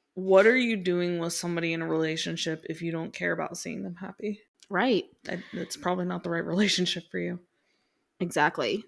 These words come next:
Speaker 2: I mean, that's, I don't know if there's another way to put it. Like
Speaker 1: And it just blows my mind 'cause there are a lot of comments down here telling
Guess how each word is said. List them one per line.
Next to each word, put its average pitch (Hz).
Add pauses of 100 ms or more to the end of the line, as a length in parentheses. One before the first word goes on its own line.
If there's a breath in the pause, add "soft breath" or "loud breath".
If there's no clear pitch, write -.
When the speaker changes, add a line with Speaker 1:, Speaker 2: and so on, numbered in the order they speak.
Speaker 2:
I -
mean, 165
that's, 156
I 165
don't 185
know -
if 175
there's 165
another 165
way 147
to 135
put 233
it. 139
Like 151 (800 loud breath)
Speaker 1:
And 269
it 277
just -
blows 208
my 214
mind 185
'cause 180
there 175
are 262
a 269
lot 185
of 208
comments 208
down 165
here 170
telling 180